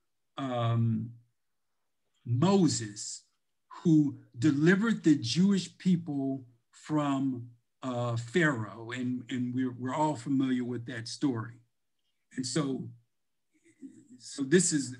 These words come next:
th-, but, but, but the, the language, "Until the appointed time of their deliverance, uh, shall come."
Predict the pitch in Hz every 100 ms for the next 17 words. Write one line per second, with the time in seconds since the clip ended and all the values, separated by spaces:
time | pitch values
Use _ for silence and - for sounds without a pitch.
0 | - 160 - 147 131 - - 143 117 123
1 | 143 123 117 - 135 117 147 131 127 117
2 | - _ _ _ 139 131 151 190 156 117
3 | - _ - 131 185 208 175 151 - 180
4 | 202 240 233 - 214 202 190 160 135 165
5 | 147 143 143 170 208 147 131 117 117 -
6 | _ _ _ _ - 139 120 - 143 120
7 | 170 131 110